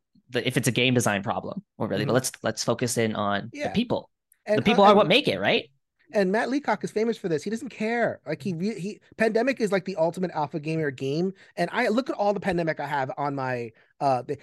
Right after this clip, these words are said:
Speaker 2: and none of these, none of them solve the alpha gamer problem in the design. Uh, he will t-, Matt Leacock will tell you it is not a design thing. And what ha-, and so we have design, like, discussions on the One Stop Co-op Shop. So this may a little bit
Speaker 1: Yeah.
Speaker 2: folds in there. So it's like, okay,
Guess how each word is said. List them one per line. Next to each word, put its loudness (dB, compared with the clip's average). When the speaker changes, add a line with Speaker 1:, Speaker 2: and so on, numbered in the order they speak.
Speaker 2:
and 6
none 6
of 2
these, -4
none 6
of 4
them 4
solve -2
the 2
alpha 0
gamer 0
problem -2
in -2
the 0
design. -6
Uh, 0
he -2
will 2
t-, -6
Matt 2
Leacock -4
will 4
tell 0
you -2
it -2
is 0
not -4
a -2
design -2
thing. -8
And 2
what 0
ha-, 2
and 0
so 2
we 4
have 2
design, -4
like, -6
discussions -2
on 0
the -4
One -4
Stop -12
Co-op 0
Shop. -2
So 2
this -2
may 2
a -4
little 2
bit -4
Speaker 1:
Yeah. 0
Speaker 2:
folds -2
in -4
there. -2
So 2
it's -8
like, 2
okay, -2